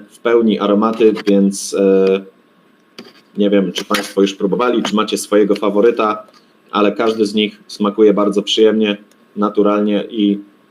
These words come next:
mm, myślę, że jest to bardzo przystępny produkt do stosowania dla każdego, kto tylko chce zadbać, y, o lepszą sylwetkę, gdzieś o to zbudowanie masy mięśniowej, o to pozbycie się,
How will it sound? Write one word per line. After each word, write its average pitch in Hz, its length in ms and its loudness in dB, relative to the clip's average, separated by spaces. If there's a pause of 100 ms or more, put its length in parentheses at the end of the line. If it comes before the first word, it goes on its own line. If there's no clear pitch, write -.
(100)
mm, 101 380 -2
myślę, 110 280 -2
że 104 100 2
jest 104 160 0
to 98 80 -2
bardzo 110 320 -2
przystępny 104 540 -6
produkt 101 600 -2
do 98 100 0
stosowania 104 580 -2
dla 98 140 2
każdego, 104 540 -2
kto - 180 -6
tylko 104 300 -2
chce - 200 -6
zadbać, 95 540 -4 (500)
y, 90 260 -2
o 98 100 -2
lepszą 101 360 0
sylwetkę, 95 640 -2 (460)
gdzieś 98 280 0
o 101 80 -2
to 104 120 0 (120)
zbudowanie 104 600 0
masy 98 300 0
mięśniowej, 98 720 0 (120)
o 113 100 -4
to 117 100 -2
pozbycie 104 500 0
się, 98 280 2